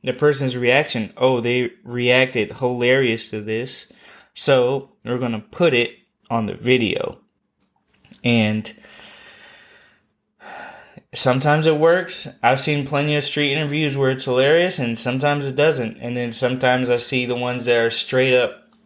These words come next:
uh, what is it? They're planned out, and the answers are ridiculous, and sometimes that works for people too. But I want to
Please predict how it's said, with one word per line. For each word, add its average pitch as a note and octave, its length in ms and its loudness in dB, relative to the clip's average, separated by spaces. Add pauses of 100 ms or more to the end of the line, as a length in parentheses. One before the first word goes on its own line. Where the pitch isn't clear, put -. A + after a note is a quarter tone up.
(160)
uh, A2 520 -2 (1800)
what A#2+ 180 0
is A2 80 -2
it? G#2+ 220 -2
They're B2 160 2
planned C3 460 2
out, C3+ 420 2 (260)
and A#2 460 -8
the A2 80 0
answers B2+ 460 -2
are B2+ 140 4
ridiculous, C3+ 580 -2
and A#2+ 240 -2
sometimes C3 460 0
that C#3 160 4
works C#3+ 180 0
for C3+ 140 -6
people C3+ 340 -6
too. C#3 360 -6 (1700)
But B2+ 420 -2 (220)
I E3+ 340 4
want C#3+ 280 -2
to A#2 180 -12